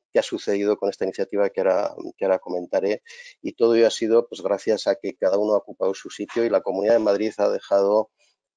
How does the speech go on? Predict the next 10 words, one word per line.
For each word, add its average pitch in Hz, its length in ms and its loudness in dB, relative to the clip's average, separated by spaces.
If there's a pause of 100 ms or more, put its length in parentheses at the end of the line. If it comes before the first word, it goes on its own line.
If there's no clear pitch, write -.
participar 110 640 0
activamente 101 720 0
a - 20 4
aquellos 98 460 -4
que 104 120 -4
tenían 98 280 -2
que 98 80 -14
generar 92 400 -2
las 95 240 -6
ideas 110 440 -2